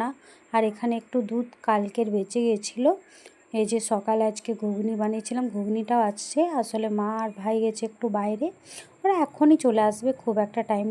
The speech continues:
লাগবে না। বাজার দিকে গিয়েছে। আর এখানে বাঁধাকপিটা কালকের, তো এটা, মানে, কি করবো, এটা বাইরে দিয়ে দেবো। অনেকটা পরিমাণে বেঁচে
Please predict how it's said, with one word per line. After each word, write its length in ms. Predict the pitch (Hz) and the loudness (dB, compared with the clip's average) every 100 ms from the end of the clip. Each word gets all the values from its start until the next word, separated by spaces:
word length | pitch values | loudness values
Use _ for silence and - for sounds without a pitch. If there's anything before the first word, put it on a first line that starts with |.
| 214 | -2
লাগবে 260 | 196 180 220 | -4 -6 -4
না। 140 | 214 277 - - - - 208 | -4 -6 -12 -20 -20 -4 0
বাজার 240 | 202 208 202 | 2 2 0
দিকে 180 | 208 214 | 0 0
গিয়েছে। 320 | 208 208 208 294 | 2 0 -2 0
আর 120 | 285 220 | 2 2
এখানে 280 | 208 220 214 202 | -2 -4 -2 -2
বাঁধাকপিটা 500 | 196 202 214 240 262 269 | -2 -4 -2 0 -2 0
কালকের, 420 | 214 214 208 185 175 - - - _ - | 0 0 -2 -6 -8 -10 -14 -14 _ -4
তো 80 | 214 | 0
এটা, 300 | 208 202 226 226 220 | 0 2 2 4 2
মানে, 160 | 214 220 220 220 | 2 0 -2 -2
কি 100 | 277 269 | -4 2
করবো, 200 | 247 247 262 | 2 4 0
এটা 160 | 254 247 226 208 | 2 0 0 0
বাইরে 240 | 208 220 247 226 | 0 0 0 2
দিয়ে 140 | 240 240 | 0 0
দেবো। 180 | 196 254 359 - - - - | 0 -2 -2 -10 -20 -16 -4
অনেকটা 360 | 214 220 - 247 247 | -2 -2 -4 -4 -2
পরিমাণে 360 | 247 254 254 254 220 214 | 0 0 -2 -2 -2 -2
বেঁচে 260 | 214 247 | 0 2